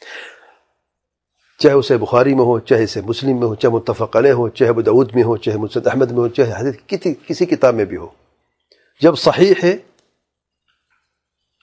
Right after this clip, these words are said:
اور صریح ہے اس، اس مسئلے کے لیے جس کو بیان کیا جا رہا ہے اس کے مطابق ہے،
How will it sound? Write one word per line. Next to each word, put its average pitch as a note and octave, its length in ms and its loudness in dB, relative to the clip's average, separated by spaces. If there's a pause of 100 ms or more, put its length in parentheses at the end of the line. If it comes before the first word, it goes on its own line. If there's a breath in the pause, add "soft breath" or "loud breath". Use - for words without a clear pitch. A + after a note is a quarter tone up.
(460)
اور D#3 160 6
صریح D3+ 420 2 (100)
ہے F3+ 120 4
اس، - 120 -6 (100)
اس C3+ 140 -6
مسئلے D3 280 2
کے D3+ 120 -2
لیے C#3+ 140 2
جس B2 160 -6
کو B2 80 2
بیان A#2 220 2
کیا B2 160 2
جا A2+ 180 0
رہا A2+ 200 2
ہے B2+ 100 -4 (560)
اس - 120 -10
کے C3 60 4
مطابق B2 500 2
ہے، D3 60 -8